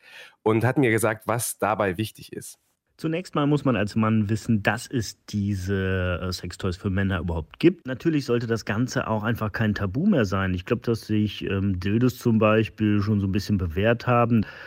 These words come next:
Speaker 2: Ähm, aber genauso gibt es eben Sextoys für Männer und, äh, dafür sollte man sich auch nicht schämen. Wichtig ist, dass man immer genügend Gleitgel benutzt und sonst gibt es da eigentlich nicht, äh, viel zu beachten bei Geräten, die dafür zugelassen sind.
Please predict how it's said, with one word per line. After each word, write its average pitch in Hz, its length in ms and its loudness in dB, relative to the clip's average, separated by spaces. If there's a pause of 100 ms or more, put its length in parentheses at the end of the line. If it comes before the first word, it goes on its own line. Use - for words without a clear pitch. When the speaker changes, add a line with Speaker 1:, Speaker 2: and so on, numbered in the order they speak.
(120)
Speaker 2:
Ähm, 147 120 2
aber - 300 -2
genauso 95 540 -2
gibt 95 300 -6
es 110 180 0
eben 107 640 2
Sextoys 104 600 -2
für 98 160 -2
Männer 131 580 0
und, 117 320 4
äh, 95 140 0
dafür 78 260 -8
sollte 92 320 -2
man 101 180 2
sich 104 220 -4
auch 98 120 -4
nicht 110 180 0
schämen. 85 420 0
Wichtig 104 460 2
ist, 107 200 0
dass 104 160 2
man 101 380 4
immer 110 220 4
genügend 104 400 2
Gleitgel 117 920 4
benutzt 113 680 2
und 107 180 0
sonst 85 300 -8
gibt - 240 -6
es 107 140 -6
da 87 180 -6
eigentlich 95 580 -2
nicht, 110 300 0
äh, 104 260 0
viel 107 260 -2
zu - 180 -12
beachten 107 760 0
bei 98 200 2
Geräten, 92 560 -2
die 98 140 0
dafür 95 420 -2
zugelassen 87 560 -4
sind. - 340 -14